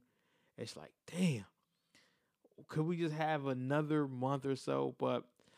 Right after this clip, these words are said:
that's the way the ball bounces. And, you know, it's, it's,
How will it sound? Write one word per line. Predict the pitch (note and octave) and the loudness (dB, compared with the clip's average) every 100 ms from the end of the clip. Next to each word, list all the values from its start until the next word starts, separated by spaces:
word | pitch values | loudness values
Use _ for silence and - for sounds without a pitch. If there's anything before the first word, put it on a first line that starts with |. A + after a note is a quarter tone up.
| _ - | _ 4
that's | F3 F#3 | 6 6
the | G3 | 4
way | F3+ E3 | 4 4
the | |
ball | C#3+ C#3 C3+ A#2+ | 4 4 4 4
bounces. | B2 B2 A#2+ - A2+ | 2 0 -2 -6 -6
And, | A2+ A2+ A2 A2 _ _ _ _ _ _ _ _ | -6 -6 -8 -12 _ _ _ _ _ _ _ _
you | - D3+ | 0 2
know, | D#3+ D#3 D3 | 4 4 4
it's, | D3+ D3 - | 2 -2 -4
it's, | - D3 C3+ - | -4 -4 -4 -14